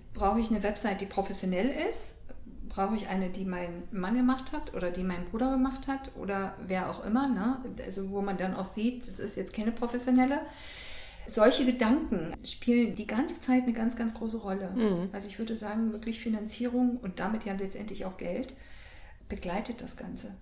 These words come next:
Speaker 1: Bis dahin zu gucken, wo kriege ich Aufträge her? Habe ich schon Aufträge? Wie viel kann ich dann damit eigentlich reinholen, ne? Wie trä-, wann fängt sich's eigentlich an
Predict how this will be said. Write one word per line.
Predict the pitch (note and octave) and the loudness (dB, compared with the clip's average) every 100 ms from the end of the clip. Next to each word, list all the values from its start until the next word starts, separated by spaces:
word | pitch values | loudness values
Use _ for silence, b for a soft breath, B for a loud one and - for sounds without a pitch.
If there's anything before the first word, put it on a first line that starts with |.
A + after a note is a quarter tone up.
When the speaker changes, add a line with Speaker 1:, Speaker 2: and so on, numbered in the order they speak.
| - | 2
Speaker 1:
Bis | B3 - | 4 6
dahin | B3 C4 B3+ C4 C4 | 6 8 10 10 8
zu | B3+ A3+ | 6 0
gucken, | - C4 B3+ A#3+ A#3+ - - - - - - | 0 8 8 8 4 -4 -16 -18 -18 -18 -10
wo | G#3+ | -8
kriege | G#3+ A3+ A3 | -6 -6 -4
ich | F#3+ | -4
Aufträge | F3+ F3+ - - F3+ | -4 -4 -4 -6 -6
her? | F3+ F#3 F3+ | -6 -6 -6
Habe | - G#3+ | -4 -4
ich | G#3+ | -4
schon | F#3+ | -6
Aufträge? | - D3+ - - G3 - | -6 -8 -8 -10 -10 -8
Wie | A3 | -6
viel | A3 | -4
kann | A3+ G3 | -2 -2
ich | F#3+ | -2
dann | - F#3 | -2 -2
damit | F#3 F#3 | 0 -2
eigentlich | - F#3+ F#3 - | -2 -4 -4 0
reinholen, | G3 A#3+ G#3+ - - | 4 4 4 0 -4
ne? | F#3+ A3+ A3 | -2 -2 -2
Wie | |
trä-, | G#3+ - G3 | -4 -4 -2
wann | G#3 G#3+ | 2 2
fängt | A3+ A3 A3 | 2 2 0
sich's | G#3 - | -2 -2
eigentlich | G3+ G3+ G#3+ - | -2 -2 -2 0
an | G#3 G#3+ | 2 2